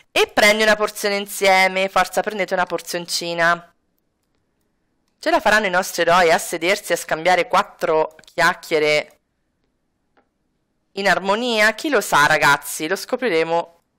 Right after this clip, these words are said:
soltanto giocando. Allora, dunque, Salim, che vede la sua adorata, insomma, triste da giorni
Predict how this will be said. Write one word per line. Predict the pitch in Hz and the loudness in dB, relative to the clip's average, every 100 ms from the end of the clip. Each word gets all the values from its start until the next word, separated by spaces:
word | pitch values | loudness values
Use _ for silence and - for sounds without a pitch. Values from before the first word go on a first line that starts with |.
| _ | _
soltanto | - 202 - 156 - 156 | -10 -8 -4 -4 -4 -6
giocando. | 156 160 135 143 190 | -4 0 0 2 0
Allora, | 202 180 | 2 0
dunque, | 190 151 147 - 165 156 156 - - - - - - _ _ | 0 -6 -12 -10 -4 -4 -4 -18 -20 -20 -20 -20 -20 _ _
Salim, | _ - 571 571 294 185 170 175 | _ 0 2 4 2 -2 -2 -2
che | 175 220 | 0 0
vede | 220 180 233 214 | 0 2 2 2
la | 180 | 2
sua | 175 - 226 220 180 170 - | 0 -2 0 2 4 2 0
adorata, | 190 180 175 185 208 180 180 165 160 160 | -4 -2 2 4 4 2 2 4 4 2
insomma, | 175 - 196 202 165 160 | -4 -4 -4 0 0 2
triste | 185 208 269 - 185 | 0 -2 -6 -2 -2
da | 170 170 | 0 0
giorni | 170 185 156 143 147 156 190 320 | 2 2 2 0 -4 -8 -6 -8